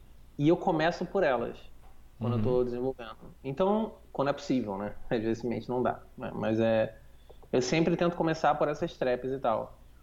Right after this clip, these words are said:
Speaker 1: O que já foi até um ponto de discussão lá no trabalho, porque uma vez o meu, é, o meu gerente de produto, ele chegou pra mim e falou: "Ah, mas você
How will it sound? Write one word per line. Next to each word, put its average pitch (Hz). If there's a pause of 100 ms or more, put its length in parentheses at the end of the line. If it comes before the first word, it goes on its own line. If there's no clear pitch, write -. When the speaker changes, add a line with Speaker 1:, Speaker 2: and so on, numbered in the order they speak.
(260)
Speaker 1:
O 175
que 226 (300)
já 185
foi 208
até 202
um 226
ponto 233
de 220
discussão 202
lá 147
no 135
trabalho, 120
porque -
uma 135
vez 139
o 151
meu, 135 (1120)
é, 113
o 117
meu 113
gerente 120
de 120
produto, 131
ele 131
chegou 131
pra 135
mim 135
e 143
falou: 190
"Ah, 233
mas 190
você 180